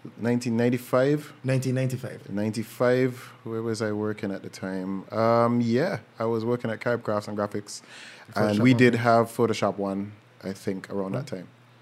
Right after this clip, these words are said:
Speaker 2: Then
Speaker 1: Yeah,
Speaker 2: you guys had
Speaker 1: probably right.
Speaker 2: five-year-old software because it was actually released on the nineteenth of February,
Speaker 1: Oh.
Speaker 2: nineteen ninety.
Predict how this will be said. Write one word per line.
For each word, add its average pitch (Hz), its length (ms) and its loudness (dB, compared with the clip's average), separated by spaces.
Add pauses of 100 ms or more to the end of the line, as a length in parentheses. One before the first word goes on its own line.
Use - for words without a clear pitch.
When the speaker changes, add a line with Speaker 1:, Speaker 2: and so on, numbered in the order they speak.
(220)
Speaker 2:
Then 156 160 2
Speaker 1:
Yeah, 175 60 2
Speaker 2:
you 170 40 4
guys 165 160 4
had 143 200 2
Speaker 1:
probably 147 220 -2
right. 196 240 6
Speaker 2:
five-year-old 156 440 4
software 143 380 0
because 127 300 0
it 131 140 -4
was 127 220 0
actually 170 360 2
released 143 320 0
on 123 120 0
the 127 60 0
nineteenth 143 420 0
of 127 80 -6
February, 135 320 4
Speaker 1:
Oh. 131 60 10
Speaker 2:
nineteen 135 540 2
ninety. 160 480 0